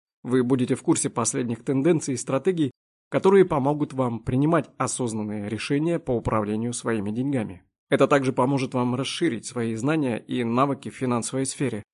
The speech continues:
что может привести к повышению вашей финансовой грамотности и долгосрочному финансовому успеху. День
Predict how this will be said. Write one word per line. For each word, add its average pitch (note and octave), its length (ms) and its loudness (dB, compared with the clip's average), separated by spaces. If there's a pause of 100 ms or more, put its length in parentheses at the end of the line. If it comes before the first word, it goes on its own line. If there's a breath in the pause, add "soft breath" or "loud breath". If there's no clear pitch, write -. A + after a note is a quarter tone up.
(140)
что A2+ 360 -2
может A2 280 -2
привести A#2 420 -4
к - 100 -18
повышению A2 500 -4
вашей G2+ 320 -6
финансовой G#2 560 -4
грамотности B2+ 720 -4 (260)
и F#3 120 -4
долгосрочному B2 1040 0
финансовому A2 760 -4
успеху. - 480 -8 (1300)
День A#2+ 420 0